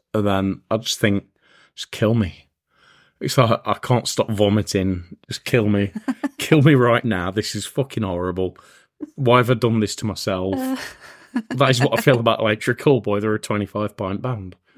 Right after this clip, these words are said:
Speaker 2: Okay, fair enough.
Speaker 1: Overrated album of the year.
Speaker 2: Again, I would say Metallica.
Speaker 1: Yes.
Speaker 2: And
Speaker 1: Seventy-two Seasons, bag of shit.
Speaker 2: it was one of those where, again, we, we reviewed it. We listened, if you listen to the review, you'll know that we said it's,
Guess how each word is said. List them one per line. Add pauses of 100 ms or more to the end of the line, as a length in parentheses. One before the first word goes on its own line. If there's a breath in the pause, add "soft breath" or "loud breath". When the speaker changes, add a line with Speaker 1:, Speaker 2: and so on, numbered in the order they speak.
(180)
Speaker 2:
Okay, (200)
fair
enough. (680)
Speaker 1:
Overrated
album
of
the
year. (920)
Speaker 2:
Again,
I
would
say
Metallica. (240)
Speaker 1:
Yes. (420)
Speaker 2:
And (580 loud breath)
Speaker 1:
Seventy-two
Seasons,
bag
of
shit. (200)
Speaker 2:
it
was
one
of
those
where,
again,
we, (200)
we
reviewed
it.
We
listened,
if
you
listen
to
the
review,
you'll
know
that
we
said
it's,